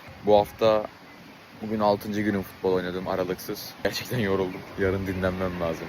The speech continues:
Pazar günü dinlenme günü. Pazartesi günü bir hazırlık maçım daha var. Ee, yorumlarda çok görüyorum. Hazır cevaplayayım. Çünkü idmanı çok çekemiyorum. Yani sonuçta ben burada yeniyim. Direkt girip çat diye deneme idmanında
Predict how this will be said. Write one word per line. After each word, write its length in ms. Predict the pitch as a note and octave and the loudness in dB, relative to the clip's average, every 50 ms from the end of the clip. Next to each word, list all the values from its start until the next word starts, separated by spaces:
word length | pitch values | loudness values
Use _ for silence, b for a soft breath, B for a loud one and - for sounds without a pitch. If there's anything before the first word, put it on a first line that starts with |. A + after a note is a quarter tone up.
| - | -2
Pazar 280 | - F#2 F2 F2+ F#2 F2+ | 0 0 2 4 2 2
günü 180 | F2+ F2 F2+ F2+ F2+ | 2 0 -4 -4 -4
dinlenme 360 | F#2 F2+ F2 F2 F2 F2+ F#2 | -4 -2 -2 -2 -2 -2 -2
günü. 200 | F2+ E2+ F2 G2 G2+ | -2 -2 -2 -2 2
Pazartesi 460 | - G2+ G2 G#2 G2+ G2 G#2 F#2 F2+ F#2+ | 2 4 6 4 4 2 0 -6 -6 -4
günü 180 | G2 G2 G2+ G2+ | -4 -2 0 2
bir 60 | G2+ | 2
hazırlık 360 | F#2+ F#2 F2 F#2 F2+ F#2 - | 2 2 2 -2 -6 -6 -6
maçım 220 | G2 F#2 - - F2+ F2+ | -6 -6 -6 -6 -6 -2
daha 180 | F2+ F2+ E2+ E2 | 0 0 0 0
var. 120 | F2 G2 - - - - - - - - | -2 -4 -6 -8 -12 -12 -12 -10 -6 -4
Ee, 420 | F#2 F#2 F2+ F2+ F2+ F2+ F2 F2+ G2+ | -2 -2 0 0 0 0 0 4 4
yorumlarda 500 | G#2+ A2+ A#2+ B2 B2 B2 A#2+ B2 C3 B2 | 6 6 6 6 6 6 6 6 4 2
çok 160 | - C#3+ C3 - - | 2 0 0 2 4
görüyorum. 380 | A#2+ G#2+ G2+ G#2 A2 A#2+ C3 | 4 6 6 6 4 4 2
Hazır 280 | B2+ A#2 A2+ A#2+ B2 A#2 | 0 0 0 0 -2 0
cevaplayayım. 580 | - B2+ B2 B2 B2 B2 - - C#3+ C3+ B2+ C3 - - | 2 4 4 4 4 2 0 -4 -4 -4 -4 -6 -8 -6
Çünkü 220 | - A#2+ A2 C3+ | -4 -4 -2 0
idmanı 340 | A#2+ A2+ A2 A2 B2 B2+ B2+ | -2 0 0 0 0 0 2
çok 200 | B2 C#3 C3 - | 0 0 -2 0
çekemiyorum. 540 | - B2+ A2+ C3 C3+ C3+ C3+ B2+ A2 G2+ F#2+ F#2 F2 - - - - - - - - - - - - - - | 0 -2 2 2 2 2 2 2 2 0 0 -4 -6 -12 -14 -16 -16 -16 -16 -16 -18 -18 -18 -18 -14 -6 -2
Yani 280 | G2 G2 G2 G2 G2 G2 - - | 0 0 0 0 -2 -4 -4 -2
sonuçta 340 | A2 G#2+ G#2+ G#2 - A#2+ A2 | 0 0 0 2 2 2 4
ben 160 | A2+ A2 A2+ | 4 2 0
burada 200 | A2 A2 A2+ A#2 | -2 0 2 2
yeniyim. 460 | A2+ A2 A2+ A#2 A#2+ A#2 A#2 A#2+ A2+ | 4 4 4 2 2 0 -2 0 2
Direkt 240 | G#2+ G#2+ A2 G#2 - | 4 4 4 2 2
girip 200 | A2+ G#2+ A2+ A2+ - - - | -2 -2 -2 -2 -4 -10 -8
çat 180 | - - G#2 G#2 - - | -2 -2 -2 -2 -2 -4
diye 280 | G#2+ G#2+ G#2+ G#2 G2+ F#2+ | 0 2 2 2 2 2
deneme 320 | G#2+ G2 G2 G2+ G2+ G#2 | 2 2 2 0 -2 -2
idmanında 520 | G2+ F#2+ G2 G2 F#2+ G2 G2+ G#2+ A2+ A2+ | -4 -4 -4 -6 -6 -4 -2 -2 -2 -2